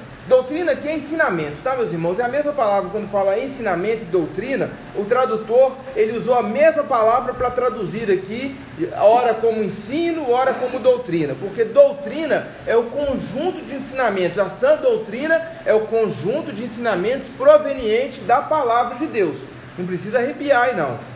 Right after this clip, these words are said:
Né? Às vezes a gente fala doutrina e você arrepiou aí, né, irmão? Conjunto de ensinamentos do Senhor.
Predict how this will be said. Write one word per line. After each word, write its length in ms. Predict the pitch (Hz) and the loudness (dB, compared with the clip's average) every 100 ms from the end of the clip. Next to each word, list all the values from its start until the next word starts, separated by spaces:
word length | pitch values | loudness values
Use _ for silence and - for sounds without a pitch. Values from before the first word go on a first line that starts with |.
| - 147 | -10 -2
Né? 60 | |
Às 140 | 170 165 | 2 2
vezes 140 | 185 | 0
a 20 | |
gente 100 | 214 | 0
fala 220 | 202 208 | 0 0
doutrina 640 | 190 190 - 156 214 262 262 | 2 0 0 -4 -4 -2 -2
e 60 | |
você 260 | 170 165 185 | -2 -2 0
arrepiou 480 | 208 220 226 202 165 | 2 -2 -2 0 0
aí, 100 | 147 | 0
né, 160 | 185 | -2
irmão? 200 | 165 123 - - - - - - - - - - - - - - - - - - - - - - - | -2 -6 -8 -12 -14 -14 -14 -16 -16 -16 -16 -18 -18 -18 -18 -16 -16 -18 -18 -18 -18 -18 -20 -18 -4
Conjunto 600 | 226 220 127 233 269 254 | -2 0 -2 -4 -4 -8
de 80 | 202 | -10
ensinamentos 580 | 226 226 202 170 185 196 | -8 -4 -2 -2 -6 -8
do 180 | 190 - | -12 -8
Senhor. 380 | 233 151 131 | -6 -6 -6